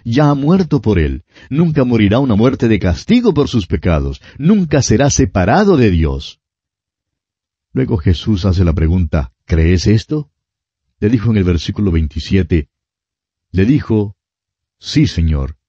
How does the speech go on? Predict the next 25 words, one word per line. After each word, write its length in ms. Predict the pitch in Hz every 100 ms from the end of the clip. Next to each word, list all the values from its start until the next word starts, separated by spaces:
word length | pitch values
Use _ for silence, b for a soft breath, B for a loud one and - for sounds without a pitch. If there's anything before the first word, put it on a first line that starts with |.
| _ -
yo 220 | 107 156
he 80 | 104
creído 400 | 95 101 107 95
que 140 | 90
tú 240 | - 151
eres 180 | 147 98
el 140 | 90 80
Cristo, 460 | 117 87 104 87 _ _ _
el 180 | 92 98
Hijo 280 | 165 143 120
de 100 | 101
Dios, 420 | 85 78 78 - _ _ -
que 160 | 95
has 160 | 98 87
venido 380 | 85 95 107 82
al 80 | 76
mundo". 420 | 73 67 65 - _ _ _ _ _ _ _ _ _ _ _ -
Marta 340 | 147 139 -
da 140 | 107 120
la 140 | 107
misma 400 | 95 123 104 110
confesión 580 | 95 98 92 80 135 123
que 120 | 98
dio 180 | 85 76
Pedro. 400 | 82 67 67